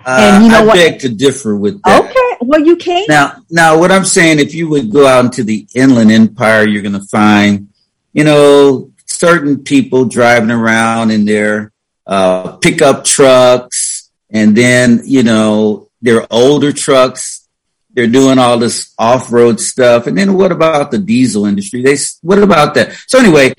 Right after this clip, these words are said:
Speaker 1: uh, let me
Speaker 2: But
Speaker 1: just ask one more question, and then
Speaker 2: But
Speaker 1: we're
Speaker 2: wait, okay, and I gotta say something. You cannot have it both ways.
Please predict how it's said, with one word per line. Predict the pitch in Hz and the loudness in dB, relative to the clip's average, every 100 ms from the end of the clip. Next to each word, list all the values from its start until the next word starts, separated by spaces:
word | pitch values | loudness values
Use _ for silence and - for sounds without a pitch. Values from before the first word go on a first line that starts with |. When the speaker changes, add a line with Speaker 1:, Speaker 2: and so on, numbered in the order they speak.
| _ | _
Speaker 1:
uh, | 147 147 147 | 0 0 2
let | 208 | 2
me | 220 | 4
Speaker 2:
But | 190 | 2
Speaker 1:
just | 180 _ | -2 _
ask | 147 139 135 - | 0 0 0 -4
one | 135 151 160 | -4 -2 -2
more | 156 143 139 | 0 -2 -2
question, | - 123 113 - 104 104 | -4 -4 -4 -8 -6 -2
and | 107 120 | 0 2
then | |
Speaker 2:
But | 123 | 2
Speaker 1:
we're | 123 131 160 | 4 2 0
Speaker 2:
wait, | 196 | -6
okay, | 208 208 214 | -6 -2 -2
and | 170 | -2
I | - 196 | -4 -2
gotta | 233 208 | -2 -2
say | - 208 202 | -6 -8 -8
something. | 196 - - 175 | -12 -16 -12 -2
You | 214 | 0
cannot | - 262 262 | 2 2 2
have | 240 262 240 | 0 0 -2
it | 190 | -2
both | 151 190 170 | -4 -4 -6
ways. | 160 147 - - - | -12 -12 -14 -18 -18